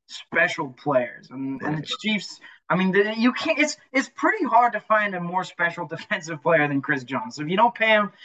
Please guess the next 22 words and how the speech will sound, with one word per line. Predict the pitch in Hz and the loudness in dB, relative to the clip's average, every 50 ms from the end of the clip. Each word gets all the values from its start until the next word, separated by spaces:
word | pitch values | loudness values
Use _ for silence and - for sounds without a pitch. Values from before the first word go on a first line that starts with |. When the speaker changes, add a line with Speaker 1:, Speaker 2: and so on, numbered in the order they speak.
| - - | -10 -4
Speaker 1:
I | - | 0
mean, | 208 233 240 220 | 0 0 4 4
hey, | 214 - | 2 2
he's | - 165 185 | 2 0 0
under | 220 247 254 | 0 0 2
contract | 254 262 269 240 233 208 | 2 2 2 0 0 -8
for | 208 202 | -8 -10
this | 202 196 - - | -10 -10 -10 -8
year. | 190 185 185 - 143 | -6 -4 -2 -2 -2
I'm | 147 165 | 0 0
not | 175 185 190 190 | 0 0 -2 -2
worried | 190 190 180 175 | -8 -8 -8 -6
about | 165 165 160 151 - - | -2 -2 -2 -2 -4 -8
that. | 139 139 143 131 131 _ _ _ _ _ _ _ _ | -6 -6 -6 -6 -6 _ _ _ _ _ _ _ _
But | 139 135 160 156 - - | -6 -4 -4 -4 -4 -6
if | 180 170 170 | -12 -12 -10
you | 202 180 | -10 -6
don't | 151 185 185 - - - | -2 0 0 0 -2 -4
pay | - 294 302 | -6 -6 -4
him, | 330 339 339 339 349 - _ _ _ _ _ _ _ _ _ - | -4 -6 -8 -10 -14 -20 _ _ _ _ _ _ _ _ _ -6
I | - 196 | -6 -6
mean, | 190 196 190 180 170 165 | -4 -6 -8 -8 -10 -12